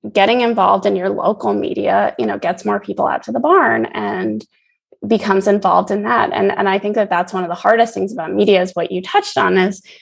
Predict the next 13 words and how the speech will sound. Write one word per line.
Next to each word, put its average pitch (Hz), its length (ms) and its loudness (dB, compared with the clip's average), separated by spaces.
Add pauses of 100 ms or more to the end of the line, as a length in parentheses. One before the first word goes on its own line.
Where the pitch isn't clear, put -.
(220)
figuring 208 360 6
out 180 180 2
what 185 200 2 (120)
makes 175 240 -2
sense - 280 -8
for - 120 -6
you - 420 -2
and 202 100 2
who 208 160 2
your 202 180 4
market 170 420 -2
is 160 420 -6 (400)
and, 190 460 4